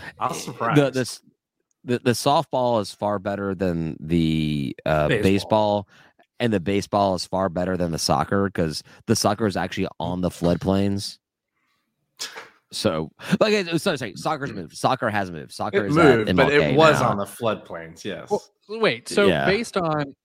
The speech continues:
Speaker 3: a lot of the theory that gets thrown around on this, this podcast, though, um, the very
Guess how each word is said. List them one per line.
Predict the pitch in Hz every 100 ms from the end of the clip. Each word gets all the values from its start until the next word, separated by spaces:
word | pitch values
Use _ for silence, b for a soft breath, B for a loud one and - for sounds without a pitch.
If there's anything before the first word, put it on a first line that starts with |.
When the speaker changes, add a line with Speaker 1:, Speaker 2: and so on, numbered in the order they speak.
| _ _
Speaker 3:
a | 147
lot | 143 151
of | 135
the | 127
theory | - 135 127
that | 120
gets | 113 110
thrown | - 117 113
around | 107 107
on | 101
this, | 98 _ _ _
this | 107
podcast, | - 107 104 - 87 95 -
though, | 95 90 107 120 _
um, | 113 107 98 87 131
the | 117 120 113 107
very | 110 131 131 123 117 110